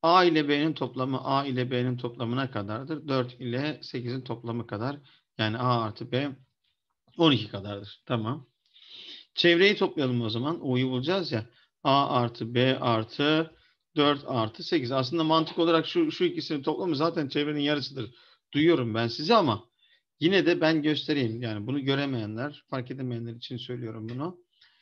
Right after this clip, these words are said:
Ee, senin için söylemedim tabii ki. Şurası on iki, şurası on iki artı burası on iki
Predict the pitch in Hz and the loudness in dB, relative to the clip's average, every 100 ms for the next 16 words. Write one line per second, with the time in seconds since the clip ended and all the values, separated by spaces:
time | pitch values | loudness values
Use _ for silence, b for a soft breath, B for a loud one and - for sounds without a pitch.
0 | b _ 123 117 117 117 110 143 117 - | b _ -6 -4 -4 -6 -4 -4 -4 -6
1 | 143 127 113 101 98 101 101 - 107 _ | -6 -6 -4 -6 -10 -12 -14 -14 -18 _
2 | _ b b b - 185 180 160 175 170 | _ b b b -6 0 0 2 2 0
3 | - 139 165 - 151 135 123 135 117 107 | -2 -6 -8 -10 -6 -6 -6 -6 -6 -6
4 | 139 170 _ _ _ - 131 135 123 143 | -8 -8 _ _ _ -2 0 0 -4 -8
5 | 139 147 143 147 117 120 135 | -4 -4 -4 -4 -4 -6 -8